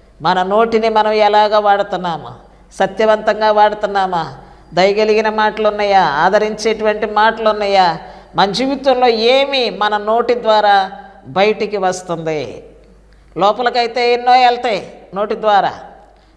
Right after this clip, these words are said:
అవేమి మనల్ని అపవిత్రపరచవు. కానీ మన నోటిలో నుండి బయటికి వచ్చేటువంటి ఈ మాటల ద్వారా మనకు అనేక రకాలైనటువంటి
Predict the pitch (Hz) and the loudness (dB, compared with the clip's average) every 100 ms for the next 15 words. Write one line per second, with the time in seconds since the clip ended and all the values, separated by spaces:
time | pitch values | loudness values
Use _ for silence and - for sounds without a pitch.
0 | - 190 220 262 269 262 262 254 254 254 | -4 0 2 2 0 0 0 0 0 0
1 | 262 254 254 254 233 226 247 226 220 208 | -6 -4 -4 0 -2 -2 -8 -4 -2 -2
2 | 202 190 180 - - - - 165 185 185 | -4 -8 -12 -18 -20 -20 -4 -2 0 -2
3 | 214 208 208 214 208 202 165 190 208 196 | -4 -2 0 0 0 -4 0 0 0 -2
4 | 202 196 208 196 202 190 185 190 180 185 | -2 -2 -4 -4 0 0 0 0 0 2
5 | 196 196 190 185 185 180 175 170 175 - | 2 2 0 2 4 6 6 2 -2 -16
6 | - - 165 175 180 170 196 214 208 196 | -20 -6 -4 0 0 2 2 2 2 0
7 | 185 190 180 185 180 180 185 175 170 170 | 0 0 2 2 -2 -6 -4 -4 -4 -6
8 | 165 165 | -6 -8